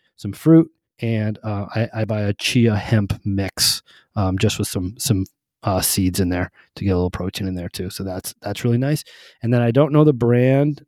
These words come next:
name, but, um, if you go to where they sell, like, the chicken sausages at the grocery store, at least in my grocery store, it's the shelf above them. They sell chicken meatballs, and they're, like, in a green container, a green package, and they have a ginger teriyaki chicken meatball that is friggin' to die for.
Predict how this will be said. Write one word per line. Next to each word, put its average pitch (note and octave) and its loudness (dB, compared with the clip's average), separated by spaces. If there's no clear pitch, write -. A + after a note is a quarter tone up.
name, B2+ 0
but, A2+ -4
um, F#2+ -10
if - -10
you A#2+ 2
go A#2 6
to C#3 2
where C3 2
they A2+ -4
sell, A2 -4
like, A2+ -6
the G#2+ -6
chicken C3 0
sausages B2 -2
at A2 -2
the G2+ -4
grocery G2 -4
store, D#3 0
at A2 -2
least A#2 2
in A2+ 0
my G2 -2
grocery C3 0
store, C#3 0
it's - -6
the G2+ -2
shelf - -6
above G2+ -8
them. D#3+ 0
They A2+ 0
sell G2+ 0
chicken A#2+ 0
meatballs, C#3+ -2
and G#2+ -6
they're, G#2 -2
like, G#2 -2
in A2 -2
a G2+ -2
green G#2 2
container, A2+ -2
a G2 -4
green A2 2
package, A2+ -2
and G2+ -2
they G2+ -2
have G#2+ 0
a F#2 -2
ginger C#3 2
teriyaki G#2+ 2
chicken G#2+ 0
meatball A#2+ 2
that F#2+ 0
is F#2+ -4
friggin' F#3+ -8
to F#2+ -6
die E3+ -10
for. - -14